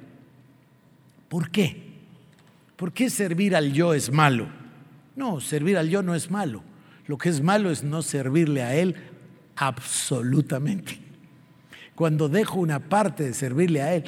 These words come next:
para servirme a mí, como dice, eh, Wesley, es igual que servir al diablo. ¿Por qué? Porque es la ausencia de servirle a él.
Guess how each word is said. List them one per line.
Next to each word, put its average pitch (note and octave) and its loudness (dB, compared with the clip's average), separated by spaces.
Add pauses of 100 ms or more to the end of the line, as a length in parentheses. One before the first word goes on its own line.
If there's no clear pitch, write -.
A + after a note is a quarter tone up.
(180)
para C3 -2
servirme D3 0
a C#3+ 0
mí, A3 2 (420)
como B2 -2
dice, D3 -2 (180)
eh, B2 -4
Wesley, E3+ -2
es D3 -6
igual C3+ 2
que D3+ 0
servir A#2+ -2
al A2 -4
diablo. G2 -10 (640)
¿Por F3+ -4
qué? - 0 (120)
Porque D#3+ -6
es E3+ -2
la E3 0
ausencia D3 0
de D3 -2
servirle A#2+ -2
a G2 -6
él. F2 -12